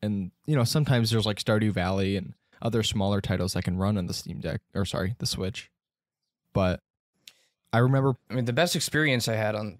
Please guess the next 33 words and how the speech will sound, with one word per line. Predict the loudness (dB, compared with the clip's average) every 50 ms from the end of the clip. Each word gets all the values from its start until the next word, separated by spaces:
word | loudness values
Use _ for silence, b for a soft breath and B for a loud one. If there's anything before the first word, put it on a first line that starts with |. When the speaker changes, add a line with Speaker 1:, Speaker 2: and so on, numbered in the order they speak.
| _ _
Speaker 2:
Switch | -10 -8 -4 -2 -2 -2 -2 -4
was | -4 -4 -6 -4 0
Breath | 0 0 0 0 -2
of | -4
the | -4 -2
Wild, | 0 2 2 2 2 0 -2
'cause | -4 -2 0
that | 0 2 2
was | 0 -2 -4 -8 _ _ _ -8
tailor-made | -4 0 2 2 2 2 2 2 0 0 0 0 -2 -4
for | -6 -6 -4
that | -4 -4 -4 -6
device. | -6 -4 -2 -2 -2 -2 -2 -4 -4 -6 -6 -2 0
Speaker 1:
Yeah, | 2 2 2 2
I | 0 0
remember | 0 2 2 0 0
playing, | 0 0 0 2 2 2 2 2 2
um, | 2 2 2 0 -2 -4 -6 -10 -14 _ _ _ _ _ _ _ _ _ _ _ _ _ _ _ _ _
th-, | -12 -10 -10 -12 -12 _ _ -8 -6 -4 -2
i-, | 2
there | 4 4 6
used | 6 4 2 2 0
to | 0
be | 2 4 4 4
the | 4 2 4
old, | 4 4 4 4 2 0 -2 -6 -6 -4
old | -2 0 0 0 -2 -2
Call | -2 0 0 0
of | 0 0
Duties | -2 -2 -2 -2 -2
that | -4 -4 -2
were | -2 -2
on, | -2 -4 -8